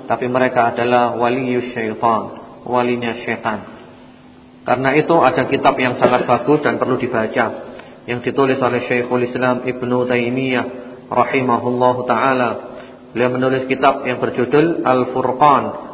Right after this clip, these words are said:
Baina Auliya'ir Rahman wa Auliya'is Syaitan. Beda antara walinya Ar-Rahman, Allah yang Maha Pemurah, dengan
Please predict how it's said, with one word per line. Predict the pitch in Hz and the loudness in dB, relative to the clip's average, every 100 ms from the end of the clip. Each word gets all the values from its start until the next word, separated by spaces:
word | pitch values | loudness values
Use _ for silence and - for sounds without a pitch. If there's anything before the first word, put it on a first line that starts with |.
| - | -6
Baina | 135 139 143 135 | 2 2 2 2
Auliya'ir | 139 135 131 143 139 139 | 2 2 4 4 4 2
Rahman | 135 127 139 151 175 202 - | 2 0 2 2 2 0 -4
wa | 127 - | -2 2
Auliya'is | 143 139 123 131 143 - - - | 2 2 -2 -2 -2 -4 -6 -4
Syaitan. | 123 113 127 117 104 - - - - 143 | -4 -2 -4 -4 -6 -14 -18 -20 -4 0
Beda | 135 131 160 156 117 - - - | 0 4 6 6 4 -4 -8 -2
antara | 135 135 135 123 | 0 6 6 6
walinya | 127 135 139 156 147 139 | 6 6 4 2 0 -2
Ar-Rahman, | 135 131 123 - 135 131 117 - | 0 0 0 -2 -2 -2 -4 -2
Allah | 151 147 | 0 2
yang | 135 135 | 0 0
Maha | 127 127 | 0 0
Pemurah, | 131 135 170 202 - - - | 0 2 4 2 -2 -10 -10
dengan | 117 123 | -4 -2